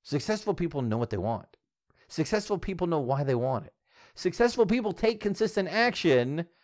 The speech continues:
to go after it. Even when they stall out, even when they hit an obstacle, right? They keep going. So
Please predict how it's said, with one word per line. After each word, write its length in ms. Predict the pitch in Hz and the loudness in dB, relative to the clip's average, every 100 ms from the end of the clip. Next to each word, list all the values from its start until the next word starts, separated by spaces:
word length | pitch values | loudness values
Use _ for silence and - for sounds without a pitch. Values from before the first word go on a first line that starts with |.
| _ - | _ -2
to 100 | 170 | 4
go 220 | 180 170 | 8 8
after 320 | 185 180 104 | 6 2 0
it. 240 | 62 - _ _ _ _ _ _ _ _ _ | -2 -10 _ _ _ _ _ _ _ _ _
Even 560 | 226 302 254 262 262 240 156 | 0 2 4 4 2 -2 2
when 360 | 190 226 220 | 4 4 2
they 160 | 208 202 | 2 2
stall 420 | - - 185 180 | 2 6 8 8
out, 300 | 175 131 - - | 8 4 2 -4
even 360 | 226 269 262 | -2 0 2
when 100 | 233 | 2
they 80 | 214 | 4
hit 120 | 196 | 4
an 60 | 165 | 6
obstacle, 480 | 170 - - - 78 | 4 2 -4 -4 4
right? 380 | 87 147 202 - _ _ _ _ _ _ _ - | 6 6 4 -6 _ _ _ _ _ _ _ 0
They 160 | 131 | 2
keep 200 | - 214 | 2 2
going. 260 | 170 202 - - _ _ _ _ _ _ _ _ _ _ _ _ _ | 2 0 -2 -16 _ _ _ _ _ _ _ _ _ _ _ _ _
So 280 | - 147 131 | 2 4 4